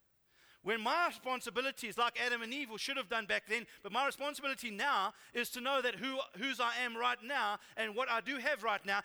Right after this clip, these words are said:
healing is mine. He's trying to steal it. It's mine. So now when I declare and speak to him, I speak to him that I am healed. Not that I need healing, I am healed. So you can come with all your symptoms. I'm not gonna listen to what you got. I,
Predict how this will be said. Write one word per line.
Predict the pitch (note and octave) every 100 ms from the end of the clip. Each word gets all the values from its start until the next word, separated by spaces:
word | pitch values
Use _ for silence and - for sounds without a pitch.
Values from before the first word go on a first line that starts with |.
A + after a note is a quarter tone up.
| -
healing | - D4 E4 D4+
is | A#3+
mine. | A3 C#4+ A3 C#3+
He's | G#3+
trying | - C4+ C#4
to | B3
steal | - D#4+ D#4
it. | G#3+ - -
It's | B3 - A3+
mine. | C#4 G3+ A#2+ _ - -
So | - A#3
now | D4+ E4+
when | D4
I | C4
declare | B3 - C4+
and | B3
speak | - C4+ -
to | B3
him, |
I | A3+
speak | - D4 -
to | B3
him |
that | A3+ A3+
I | A#3
am | A#3
healed. | G#3 E4 B3+ - - _ _ - _ _ _ _ -
Not | D4 D#4+
that | E4
I | D4
need | C#4+ E4 A3
healing, | C4+ B3+ C#4
I | C#4+
am | D4
healed. | B3 D#4+ A#3 - - _ - _ _ _ _ -
So | C#4+
you |
can | C#4
come | - E4+
with | F4
all | D#4 D4
your | A#3+
symptoms. | - C#4+ D#4 C4+
I'm | C4+
not | C#4+ D4
gonna | C4+
listen | C#4 C#4+ C4
to | A#3
what | A#3
you | A#3+
got. | A#3
I, | C4+ C#4+